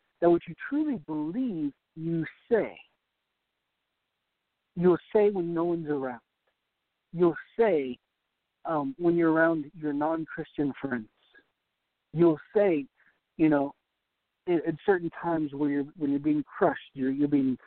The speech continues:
um, in a, you're going through a trial or something else. What you truly believe actually comes out, and it's scary. It's really scary because I can tell you, I haven't reached perfection yet, Christ Jesus.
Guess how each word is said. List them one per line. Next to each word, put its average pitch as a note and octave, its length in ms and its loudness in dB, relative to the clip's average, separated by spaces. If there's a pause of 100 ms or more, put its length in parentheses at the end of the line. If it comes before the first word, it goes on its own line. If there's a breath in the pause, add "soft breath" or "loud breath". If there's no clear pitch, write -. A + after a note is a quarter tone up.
(360 soft breath)
um, C3+ 340 2
in D#3+ 140 2
a, C3 80 0 (100)
you're D#3+ 160 4
going E3 220 4
through D3+ 140 0
a C#3+ 60 2
trial D3 460 -2
or C#3+ 140 -4
something C#3+ 280 -4
else. C3+ 200 -6
What D#3+ 200 2
you D#3+ 100 -2 (160)
truly B3 420 2
believe F#3 500 4 (220)
actually G3+ 580 -2
comes D#3+ 280 -2
out, C3 240 -2
and D#3+ 120 -2
it's F#3 220 -4
scary. D#4+ 440 0 (1120)
It's E3+ 140 -2
really B3+ 220 4
scary C#4 320 0
because E3 320 2 (640)
I F3+ 120 -4
can G#3 120 0
tell D#4 160 2
you, D3 160 0 (480)
I D#3+ 240 0
haven't A#3 260 -2
reached G3 300 -8 (500)
perfection G#3 540 -4
yet, E3 140 -10 (440)
Christ D#3+ 340 -6
Jesus. A3+ 200 -6